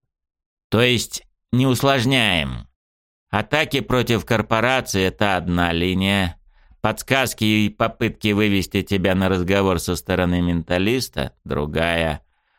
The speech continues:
Горин словно пробовал эту мысль на вкус. Я попытался уложить все это в своей голове,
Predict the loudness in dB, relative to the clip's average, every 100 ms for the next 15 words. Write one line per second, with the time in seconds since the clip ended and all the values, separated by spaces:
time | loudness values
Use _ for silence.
0 | _ _ _ _ _ _ 0 2 4 2
1 | 2 0 2 0 0 -2 0 0 0 -2
2 | 0 0 0 -4 -4 -4 -4 -10 -20 -16
3 | -18 -20 _ _ _ _ _ _ _ _
4 | _ _ _ 0 2 0 0 0 0 0
5 | 2 2 4 2 2 -2 0 0 0 -4
6 | 0 0 2 2 4 2 0